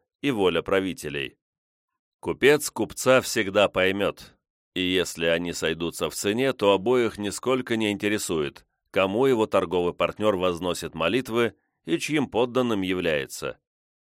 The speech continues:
Именно это и подтвердил уже знакомый портовый чиновник, поднявшийся на борт вскоре после постановки на якорь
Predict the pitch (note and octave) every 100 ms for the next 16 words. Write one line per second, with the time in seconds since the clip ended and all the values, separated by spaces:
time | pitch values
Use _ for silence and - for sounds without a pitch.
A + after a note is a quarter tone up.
0 | _ _ - E2 F2 E2 - - F#2 C3+
1 | C#3 - _ _ _ C3 B2+ C#3 - G#2+
2 | F#2+ G2 D3 C3 A2+ F#2 F2+ G#2+ B2 B2
3 | G2+ F#2+ G2 F2 D#2+ - F2 A2+ B2 A#2+
4 | - _ _ _ D#2 D2 G#2+ C#3 B2 B2
5 | G2 F2 D#2+ A2 B2+ - - G#2 G2+ -
6 | F#2 G2 - F#2 G2 F#2+ F2 E2+ D#2+ F2+
7 | A2+ A#2 G#2+